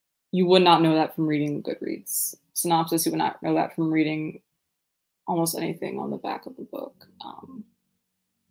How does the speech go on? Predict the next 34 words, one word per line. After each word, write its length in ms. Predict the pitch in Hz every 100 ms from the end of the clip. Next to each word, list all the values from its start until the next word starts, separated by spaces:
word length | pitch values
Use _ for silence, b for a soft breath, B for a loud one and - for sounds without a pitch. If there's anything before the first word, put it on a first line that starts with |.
| _ _
so, 720 | - - 175 165 160 165 156 - _ _ _ _ _ _ _ _ _ _ _ _ _ _ _ _ _ _ _ _ -
<laughs> 0 |
yeah, 1120 | 254 - - - - - - - - 196 180
I 60 | 190
don't 160 | 240
know 160 | 247 226
what 120 | 208
I'm 120 | 190
gonna 380 | 180 170 165 151 _ - _ _ -
say 280 | - 165 160
about 240 | 160 156
it 60 | 156
on 220 | 170 160
Goodreads, 500 | 156 165 165 185 - -
but 340 | 135 - - _ -
there 120 | 185
were 100 | 196
things 260 | 196 214 214
in 60 |
here 120 | 214
I 120 | 180 170
found 240 | 170 170
very, 300 | - 165 170
very 260 | 160 160 -
interesting, 540 | 165 - - - 160
but 120 | 160
it 100 | -
just 200 | - 165
was 140 | - 165
not 240 | 156 156
what 180 | - 170
I 440 | - 156 156 160 147
was 140 | 165
hoping, 540 | 170 156 - - 170